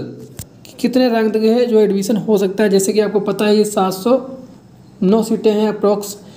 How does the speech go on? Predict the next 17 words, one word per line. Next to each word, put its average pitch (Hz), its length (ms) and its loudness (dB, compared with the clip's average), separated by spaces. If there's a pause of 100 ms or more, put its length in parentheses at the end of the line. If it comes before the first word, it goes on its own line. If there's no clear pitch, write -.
(180)
तो 202 60 2
यहाँ 208 220 0
पर 226 400 -2
इतनी 233 240 2
सीटें 233 340 0
हैं 254 320 0 (240)
मेजर 202 400 4
और 208 60 2
माइनर 202 240 2
दोनों 202 200 4
मिलाकर, 208 480 2
जिन्हें 190 340 2
मे-, 196 200 0
मेजर 180 320 2
नहीं 196 220 2
लेना 208 260 2
है 226 260 0